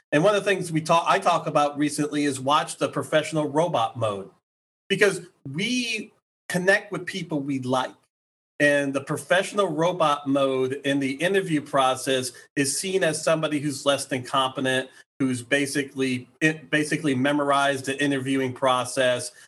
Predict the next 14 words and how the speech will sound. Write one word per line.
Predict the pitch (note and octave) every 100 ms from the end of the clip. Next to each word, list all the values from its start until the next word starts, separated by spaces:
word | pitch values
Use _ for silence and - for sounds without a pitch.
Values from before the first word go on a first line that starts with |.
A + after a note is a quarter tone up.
| _
and | C#3 C#3
doesn't | D#3 D3
have | D3 C3+
enough | C3+ B2 -
confidence | - D3 C3+ C3+ C3 B2 B2 -
in | A#2
themselves. | A2 - - A#2 G2 -
So | - A#2 F#2+ - - -
the |
more | D3+ E3 E3
casual, | - F3 E3+ F3 F3 E3+ E3+
the | D3+
more | C3 A#2+
comfortable | - - F3 E3+ D#3+ D#3 C#3+ C#3 C#3